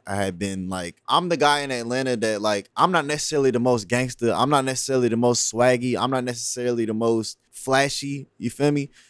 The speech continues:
So I don't necessarily get treated with the same respect as those guys that are flashy, that are wearing all these chains, that are having all these guns, that are disrespecting people. You feel what I'm saying? I'm the guy that,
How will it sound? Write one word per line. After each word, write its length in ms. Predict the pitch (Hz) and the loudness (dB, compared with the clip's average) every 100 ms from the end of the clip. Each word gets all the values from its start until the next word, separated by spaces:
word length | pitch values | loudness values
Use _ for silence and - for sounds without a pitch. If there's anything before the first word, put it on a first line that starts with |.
| - | -6
So 200 | - 123 | 0 4
I 140 | 135 | 6
don't 180 | 165 139 | 4 4
necessarily 360 | 139 - 135 113 | 0 -2 -2 -2
get 180 | 110 | -2
treated 300 | - 147 151 | -2 0 0
with 160 | 120 110 | 0 -2
the 40 | 107 | -2
same 280 | - 113 | -4 -4
respect 400 | 107 - 123 127 | -6 -2 -2 0
as 100 | 113 95 | -2 -2
those 200 | 104 - | -4 0
guys 300 | 107 110 101 | 2 2 2
that 120 | 95 | -2
are 80 | 90 | -2
flashy, 400 | 110 120 113 98 | 2 2 2 -2
that 60 | |
are 40 | 95 | -2
wearing 280 | 107 113 | 0 2
all 120 | 110 101 | 2 2
these 160 | 101 | -2
chains, 360 | - 110 113 95 | -4 -4 -2 -2
that 120 | 95 | -2
are 100 | 98 | 0
having 260 | 107 107 107 | 0 0 0
all 100 | 104 | -2
these 140 | 90 | -4
guns, 320 | 104 110 107 | -4 -2 -2
that 120 | 98 | -2
are 120 | 95 - - - | -4 -6 -14 -6
disrespecting 800 | 110 - - 113 113 104 101 78 | -6 -4 -2 -2 -2 -6 -8 -10
people. 400 | - 123 113 107 | -10 -10 -4 -4
You 140 | 98 101 | -4 -8
feel 160 | - | -4
what 60 | 113 | -4
I'm 60 | 104 | -2
saying? 360 | 113 113 110 - _ 113 | -2 0 -2 -6 _ 0
I'm 160 | 160 | 0
the 80 | 160 | 2
guy 280 | 117 139 135 | 2 4 2
that, 140 | 110 | -2